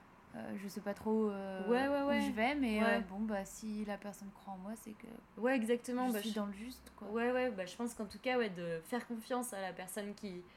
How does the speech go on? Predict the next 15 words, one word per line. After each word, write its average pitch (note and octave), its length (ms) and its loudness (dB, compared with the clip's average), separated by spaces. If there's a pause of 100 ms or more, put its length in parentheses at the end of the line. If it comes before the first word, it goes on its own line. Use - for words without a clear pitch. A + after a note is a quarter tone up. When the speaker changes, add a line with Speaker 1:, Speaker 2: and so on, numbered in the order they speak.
(320)
Speaker 2:
qui - 120 -20
t'a G3 100 -4
engagé A3 520 4
et F#3+ 60 -4
qui - 140 -16
te F3 80 -10
dirige, G#3+ 500 0
euh, E3+ 180 -2
je, A3 140 0
Speaker 1:
Mhm. A3 100 -6
Speaker 2:
c'est F#3+ 180 -12
aussi F3 220 -8
la G3+ 120 -4
clé, A3+ 280 -6
quoi. E3 140 -6